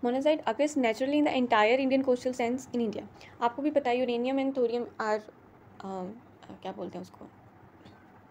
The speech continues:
nuclear elements, ठीक है। तो इसके लिए ये naturally हर coastal area में नहीं मिलते हैं, ये मेरा दिमाग वहाँ पे काम की, मतलब लगा। और उसके बाद आप सो,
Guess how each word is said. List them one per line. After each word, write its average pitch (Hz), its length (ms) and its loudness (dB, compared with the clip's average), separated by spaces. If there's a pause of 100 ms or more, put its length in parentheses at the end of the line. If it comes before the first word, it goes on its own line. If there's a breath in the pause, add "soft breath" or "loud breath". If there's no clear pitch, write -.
(640 loud breath)
nuclear 269 320 4
elements, 196 500 -2
ठीक 277 160 -8
है। 415 120 -6 (340 loud breath)
तो 262 180 2
इसके 285 300 -6
लिए 294 280 -2 (360)
ये 294 80 2
naturally 277 460 2
हर 277 280 0
coastal 302 340 -2
area 269 220 0
में 302 140 -2
नहीं 254 240 0
मिलते 185 280 -2
हैं, 185 120 -10 (1200)
ये 262 260 -2
मेरा 262 260 2
दिमाग 226 360 -4
वहाँ 214 160 -8
पे 247 80 -4
काम 220 200 -6
की, - 100 -16 (460)
मतलब 240 220 2
लगा। 208 300 4 (380 loud breath)
और 220 140 4
उसके 233 220 -2
बाद 254 200 0
आप 220 300 -2
सो, 220 280 0